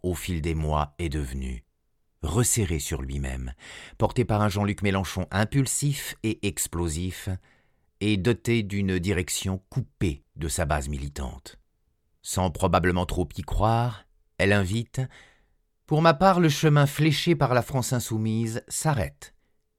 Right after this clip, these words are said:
J'ai donné tout ce que je pouvais, tant que je pensais que l'outil, le mouvement,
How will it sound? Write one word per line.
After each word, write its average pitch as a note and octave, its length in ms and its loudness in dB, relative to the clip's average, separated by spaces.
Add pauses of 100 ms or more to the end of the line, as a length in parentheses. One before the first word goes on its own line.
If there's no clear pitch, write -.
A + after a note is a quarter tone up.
(220)
J'ai C#3+ 160 6
donné E3+ 200 8
tout D#3 120 2
ce C#3+ 60 -4
que D3 100 4
je C#3 80 0
pouvais, A2 420 2
tant G2+ 300 -4
que F#2+ 180 -2
je F2+ 160 -4
pensais F#2+ 400 -2
que G#2+ 140 -4
l'outil, G2 680 0
le F#2 160 0
mouvement, G#2+ 460 0